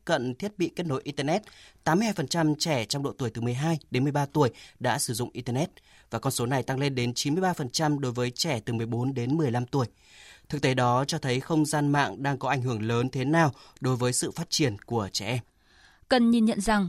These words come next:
Speaker 2: việc sử dụng điện thoại Internet mang đến khá nhiều lợi ích cho trẻ em khi được tiếp cận các kiến thức một cách trực quan, sinh động. Tuy nhiên, theo các chuyên gia, nhiều trẻ em Việt Nam đang được tiếp cận với điện thoại và Internet quá sớm.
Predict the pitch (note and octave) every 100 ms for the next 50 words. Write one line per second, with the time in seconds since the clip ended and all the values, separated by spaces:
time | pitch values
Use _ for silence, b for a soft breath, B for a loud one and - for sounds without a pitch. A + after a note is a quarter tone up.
0 | - G3 G3 G#3+ E3+ G3+ F#3+ - G#3 -
1 | G#3 G3+ G#3 C#4 A#3 G3 F#3 F3 G#3 -
2 | G#3 B3 C4 F#3+ - C#4 A3+ G#3 F3+ G3+
3 | G3+ - B B D4 B3 A3 - D#4 -
4 | A#3 - B3+ C4 F3 C4+ C4+ F3 C4 -
5 | G#3+ - G3+ G3 F#3+ G#3 F#3+ G3 - _
6 | _ b b b D4 C#4 C#4 C4 B3+ C4+
7 | B3 C#4+ B3+ A3 A3+ A3 - b - B3
8 | A3+ G#3 B3 G#3 A3+ A#3+ A3+ F#3+ F#3+ F#3+
9 | E3 B3 - A#3+ - D#3+ F3+ A3+ - G3
10 | D3+ D#3 F#3 F3 E3+ A3 C4+ - F#3+ F#3+
11 | - F#3+ G#3+